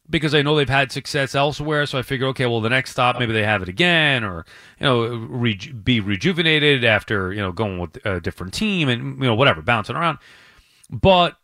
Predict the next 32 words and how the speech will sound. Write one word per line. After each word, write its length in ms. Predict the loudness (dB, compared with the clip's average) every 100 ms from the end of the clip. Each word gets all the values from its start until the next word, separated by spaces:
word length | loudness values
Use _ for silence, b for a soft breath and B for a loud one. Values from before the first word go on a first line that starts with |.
| _ _ _
then 260 | -2 2 2
I 100 | 2
started 280 | 0 -2 -2
to 60 |
go 180 | 0 2
off 220 | 2 0
of 80 | 0
that 200 | 0 0
thinking, 280 | -2 -6 -4
"Ah, 280 | -4 -2 -2
what's 220 | -4 -4
the 100 | -6
difference 460 | -2 -2 0 -4 -4
of 100 | -6
him 560 | -4 -2 0 -2 -8 -2
and 240 | -2 0
Gallant?" 520 | 0 0 0 -4 -16 -20 b b b 2
And 280 | 4 6
I 60 | 4
wanted 300 | 4 4 4
to 60 | 4
go 200 | 2 0
toward 320 | 0 0 0
more, 280 | 0 0 2
like 160 | 0
you 60 | 0
said, 240 | -2 -2
Wah 400 | 2 4 6 4
would 160 | 2 -2
have 80 | -2
been 120 | -2
intriguing, 520 | -4 -4 -4 -4